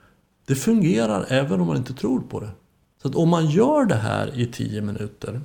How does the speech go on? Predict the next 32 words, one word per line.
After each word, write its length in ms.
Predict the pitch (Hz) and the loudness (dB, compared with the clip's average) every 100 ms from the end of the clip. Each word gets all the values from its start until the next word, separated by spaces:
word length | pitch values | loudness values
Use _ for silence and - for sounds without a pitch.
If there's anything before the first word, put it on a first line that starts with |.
| - | -12
sätter 420 | - - - 240 | -6 -4 -4 -4
sig 180 | - 196 | -4 -2
ner, 160 | 165 113 | -2 2
går 240 | 147 226 | 2 2
till 240 | - 185 - | -2 -4 -2
upplevelsevärlden, 1160 | 151 - 156 151 151 - 139 160 214 220 190 135 | -4 -4 -6 -4 -4 -4 -2 -2 -2 -2 -4 -2
det 120 | 131 | -4
kommer 420 | 131 131 131 131 | 0 2 2 0
en 200 | 131 127 | -2 -2
tanke, 680 | 120 123 135 156 - 214 247 - _ _ _ _ _ _ _ | -2 -2 -2 -4 -8 -6 -6 -8 _ _ _ _ _ _ _
går 140 | 165 | -4
tillbaks 440 | - 165 226 247 - | -2 0 0 -2 -4
till 140 | 120 | -6
upplevelsevärlden, 840 | 120 - - - - 107 101 113 113 - | -6 -6 -8 -10 -10 -10 -8 -10 -12 -16
världen, 500 | 147 143 123 117 113 127 | -10 -4 -2 -2 -4 -4
det 100 | 123 | -2
kommer 320 | 135 131 127 | 0 0 0
en 160 | 120 | -2
tanke, 640 | 113 120 196 202 - 233 - - _ _ _ _ _ _ _ 131 127 - | -2 -4 -4 -8 -8 -6 -8 -12 _ _ _ _ _ _ _ -10 -6 0
och 120 | 160 | 4
gör 240 | 180 262 | 4 4
det 80 | 247 | 2
i 60 | - | 0
tio 300 | 143 131 131 | 0 2 2
minuter 380 | 123 123 120 | 2 0 -2
i 40 | 117 | -2
en 140 | 110 | -2
månad, 480 | 107 101 107 104 104 - _ _ _ | -2 -4 -4 -6 -8 -14 _ _ _
så 160 | - 147 | -6 -4
kommer 260 | - 208 | 0 0
du 100 | 208 | 2
märka 580 | 180 147 180 180 208 190 | 2 2 -2 -4 -6 -8